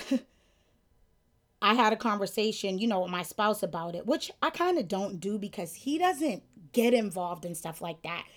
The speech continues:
The one thing he doesn't like to do is anything with females. That's not his expertise. Like, "I don't wanna talk about anything that got to do with bitches." And I, I'm quoting him verbatimly. Like,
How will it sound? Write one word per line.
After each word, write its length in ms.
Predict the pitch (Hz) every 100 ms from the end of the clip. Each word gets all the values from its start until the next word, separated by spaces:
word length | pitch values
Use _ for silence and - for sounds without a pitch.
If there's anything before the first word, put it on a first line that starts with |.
| - - -
The 80 | 208
one 160 | 285 330
thing 120 | 339
he 120 | 320
doesn't 340 | 247 262 254 214
like 220 | 220 214
to 100 | 220
do 180 | 208 202
is 120 | 185
anything 440 | 226 220 226 208
with 140 | 190 -
females. 580 | - 214 202 175 165 170
That's 200 | 185 185
not 360 | 190 208 202
his 240 | 196 180 -
expertise. 680 | 185 - 175 180 214 190
Like, 240 | 170 160 - _ -
"I 80 | 196
don't 140 | 220
wanna 220 | 214 214
talk 320 | - 220 185
about 400 | 190 180 180 165 -
anything 420 | 196 202 190 185
that 160 | 180 170
got 220 | 175 180
to 80 | 175
do 140 | 175
with 180 | 165 165
bitches." 480 | 170 160 - 143 -
And 120 | 170
I, 220 | 170 170 165
I'm 180 | 185 180
quoting 400 | - 180 180 175
him 160 | 202
verbatimly. 560 | 202 196 175 - - 95
Like, 260 | - 147